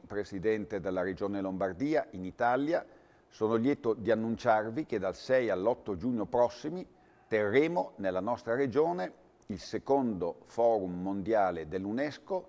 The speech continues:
dedicato alla cultura e all'industria culturale. Lo terremo nel paesaggio stupendo della Villa Reale di Monza, a venti chilometri dal centro di Milano.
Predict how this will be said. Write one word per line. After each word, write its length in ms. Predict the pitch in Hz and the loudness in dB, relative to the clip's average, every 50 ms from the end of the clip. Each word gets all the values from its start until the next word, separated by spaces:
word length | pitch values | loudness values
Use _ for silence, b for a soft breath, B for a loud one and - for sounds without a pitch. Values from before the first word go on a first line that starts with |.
| b b b b b b b b | b b b b b b b b
dedicato 800 | b - - 113 113 110 - - 117 107 95 - - - 82 73 - | b -4 -2 -2 -2 -2 4 4 6 6 6 2 -2 -6 -6 -6 -2
alla 280 | - 101 101 101 95 90 | 0 0 2 2 0 -2
cultura 760 | - - 104 98 85 - - 151 165 175 180 175 - - - - | -4 -6 -8 -8 -8 -4 -2 0 0 2 2 2 0 0 -6 -2
e 80 | - 104 | 0 0
all'industria 540 | 104 104 101 98 90 101 98 - - 98 | 0 0 -2 -2 -4 -4 -6 -4 -6 -10
culturale. 560 | - - 90 80 - 85 73 62 60 - - - _ _ b b b b b b b b _ - | -8 -8 -10 -12 -10 -10 -12 -12 -12 -14 -18 -20 _ _ b b b b b b b b _ 2
Lo 140 | 107 113 | 2 2
terremo 720 | 113 120 117 107 101 120 127 127 120 110 107 104 98 98 - - | 4 4 2 2 4 6 6 6 4 4 2 2 0 0 -2 -4
nel 200 | 98 98 98 - | -6 -6 -6 -2
paesaggio 680 | - 101 101 98 92 80 113 113 113 107 85 107 95 | -2 0 0 0 2 4 4 6 6 4 0 -4 -6
stupendo 1040 | - - - 110 85 - 143 151 156 156 156 156 156 147 160 160 147 110 - - - | -8 -8 -10 -10 0 4 6 6 6 4 0 -2 -2 0 0 0 0 -2 -12 -18 -16
della 300 | - 80 92 90 90 87 | -6 -6 -4 -2 -2 -2
Villa 320 | 80 101 104 101 98 92 | -2 -2 -2 0 0 0
Reale 320 | 92 90 90 90 87 87 87 | 2 2 0 0 0 -2 -4
di 100 | 82 95 | -4 0
Monza, 640 | 104 131 147 151 151 151 143 - 147 143 - - - | 2 2 2 2 0 -2 -4 -2 -2 -2 -2 -4 -8
a 140 | - 85 80 | -8 -6 -6
venti 280 | 80 90 90 85 90 | -4 -6 -8 -8 -12
chilometri 460 | 73 76 90 90 90 90 90 85 87 90 | -10 -6 -2 -2 -2 -2 -4 -8 -8 -8
dal 180 | 80 85 82 | -8 -8 -10
centro 380 | - - 95 92 85 82 85 87 | -10 -10 -8 -8 -8 -6 -8 -8
di 100 | 82 85 | -6 -6
Milano. 480 | 90 92 101 110 123 135 147 156 - | -4 -2 -2 -2 -2 -2 -4 -4 -6